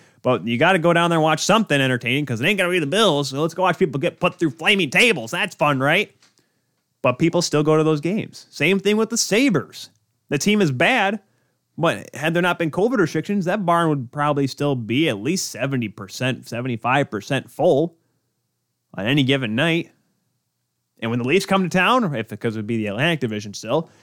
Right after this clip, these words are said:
it'd be full to the brim of blue and white. But that's just because Leafs fans are willing to travel. 'Cause if you live in, like, Saint Catharines or Niagara Falls area, yeah, I'd drive about forty-five minutes to go watch the Leafs play for cheap. But regardless, I,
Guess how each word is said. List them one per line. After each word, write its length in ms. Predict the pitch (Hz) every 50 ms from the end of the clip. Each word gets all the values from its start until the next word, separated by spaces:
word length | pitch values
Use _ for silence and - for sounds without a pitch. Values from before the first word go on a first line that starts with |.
| _ _
it'd 260 | 131 202 277 302 294
be 100 | 294 285
full 540 | - - - 254 311 330 330 302 269 240 208
to 40 | 202
the 80 | 196
brim 240 | 175 185 185 180 170
of 120 | 160 143
blue 180 | 127 151 160 147
and 100 | 139 135
white. 280 | 131 123 110 101 - - _ _ _ _ _ _ _ _ _ _ _ _
But 200 | 135 123 113 -
that's 180 | 127 117 110 -
just 140 | 113 -
because 340 | - - 104 101 98 - -
Leafs 220 | - 110 107 104 -
fans 340 | - 101 98 95 92 -
are 80 | - 95
willing 160 | 104 104 92
to 80 | 80 82
travel. 380 | - 170 190 190 143 104 90
'Cause 340 | - - 107 98 - - - - _
if 140 | - 117 -
you 80 | 120 123
live 140 | 120 110
in, 40 | 113
like, 140 | 101 101 -
Saint 220 | - 120 110 101
Catharines 520 | - 139 143 147 139 139 143 135 135 127 117
or 60 | 113
Niagara 300 | 110 113 117 113 104 107
Falls 340 | - 139 160 160 151 131 120
area, 300 | 117 110 107 110 110 117
yeah, 180 | 139 147 123
I'd 140 | 113 135 139
drive 260 | 123 127 123 113 104
about 260 | 101 104 95 87 - -
forty-five 540 | - 104 98 98 98 - 101 98 95 90
minutes 280 | 90 92 104 110 - -
to 60 | 117
go 120 | 104 107 104
watch 280 | 104 104 104 - -
the 60 | -
Leafs 160 | 95 113 117 -
play 220 | - - 107 104
for 100 | - 87
cheap. 320 | - - - 131 - - - - _ _ _ _ _ _ _ _ _ _
But 280 | - 131 127 131 - _ _ _ _ _ _ _ _ _ _ _ _ _ _ _ _ _ _ _ _ _ _ _ _ 120
regardless, 480 | 151 127 170 180 180 151 127 120 -
I, 180 | 135 147 147